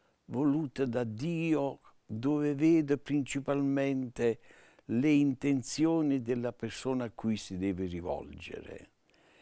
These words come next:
Nella scelta di Maria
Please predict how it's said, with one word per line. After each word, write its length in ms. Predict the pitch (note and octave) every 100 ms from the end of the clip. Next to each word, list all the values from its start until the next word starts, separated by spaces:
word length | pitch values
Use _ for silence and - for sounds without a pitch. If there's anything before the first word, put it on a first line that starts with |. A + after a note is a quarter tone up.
| _ _ _ _ -
Nella 280 | A#2 A2+ A2+
scelta 600 | - D3 C#3 C3+ - A2
di 220 | A2 A2+
Maria 680 | A2 G2 B2+ D3+ B2 G#2+